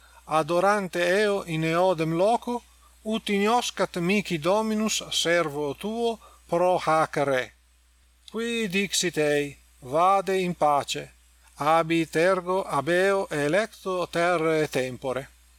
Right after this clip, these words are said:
Dixique Giesi puer viri Dei: "Pepercit Dominus meus Naaman Siro isti, ut non acciperet ab eo quae attulit.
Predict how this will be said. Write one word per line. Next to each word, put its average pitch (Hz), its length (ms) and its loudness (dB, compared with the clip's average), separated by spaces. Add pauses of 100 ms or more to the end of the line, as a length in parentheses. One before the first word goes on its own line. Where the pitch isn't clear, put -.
(500)
Dixique 190 720 -2 (140)
Giesi 160 560 0
puer 165 600 0
viri 151 500 0
Dei: 143 480 0 (460)
"Pepercit 214 760 0
Dominus 196 640 0
meus 170 480 0
Naaman 170 600 0
Siro 160 560 0
isti, 156 540 -4 (380)
ut 180 140 0
non 202 460 2
acciperet 190 800 -2
ab 143 200 -2
eo 214 380 2
quae 170 460 0
attulit. 143 680 -4